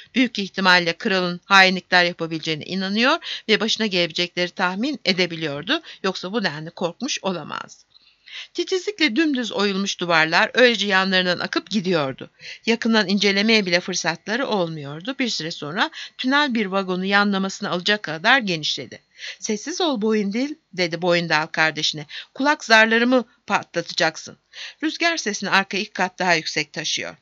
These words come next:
Hiddetli neşeyle güldü. "Buna yolculuk derim işte. Bu şeyin karşısında midilli, sümüklü böcek gibi kalır," diye bağırdı tüm gücüyle. "Atalarımız hızlı seyahat etmeyi biliyormuş gerçekten." "Ama içki içilmiyor,"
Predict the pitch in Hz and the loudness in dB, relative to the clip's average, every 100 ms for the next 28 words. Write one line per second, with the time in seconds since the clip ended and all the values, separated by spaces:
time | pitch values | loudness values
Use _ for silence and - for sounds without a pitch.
0 | _ _ - - 339 320 349 392 320 254 | _ _ -20 -6 -2 -2 -2 -2 2 6
1 | 226 185 156 147 113 123 - 294 302 247 | 6 4 0 -6 -12 -10 -6 -4 0 2
2 | 247 220 240 - 180 170 170 - 165 - | 0 -2 -6 -2 -2 0 -4 -4 -8 -12
3 | - - 320 277 254 247 214 220 202 208 | -16 0 2 4 2 4 4 4 0 2
4 | 226 226 196 202 - 247 226 160 214 220 | 2 2 -2 -2 0 -2 -2 0 0 2
5 | 254 - 185 226 220 202 185 - _ - | -2 -2 -6 -2 0 2 0 -2 _ -4
6 | 170 165 165 139 110 196 285 220 165 156 | -4 -2 -6 -6 -8 -6 -2 -2 -4 -8
7 | 113 78 - - - - 226 220 208 214 | -8 -8 -12 -20 -10 -6 -2 0 0 0
8 | 392 415 247 226 247 196 190 185 185 254 | -2 0 -2 -2 0 2 2 -2 -2 2
9 | 339 262 254 269 254 202 - 165 160 - | 4 4 4 4 4 0 0 0 -2 -8
10 | - - - _ _ _ _ _ - - | -12 -14 -16 _ _ _ _ _ -20 -18
11 | - 381 403 320 349 - 359 - 349 311 | -8 -2 0 2 2 0 2 4 2 2
12 | 214 180 160 | 4 4 0